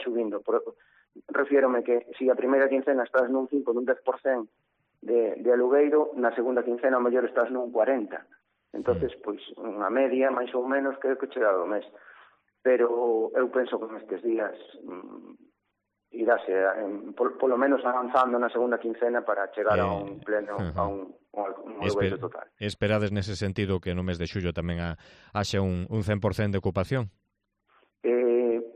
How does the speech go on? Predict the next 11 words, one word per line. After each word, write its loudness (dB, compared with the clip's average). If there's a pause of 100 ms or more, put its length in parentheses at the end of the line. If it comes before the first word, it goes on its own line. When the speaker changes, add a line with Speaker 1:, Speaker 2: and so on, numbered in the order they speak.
(220)
Speaker 1:
si 2
non 4
todo 6
o 4
mes, 2 (400)
a 4
partir 4
da, 6 (180)
do 0
día 6
dez, 6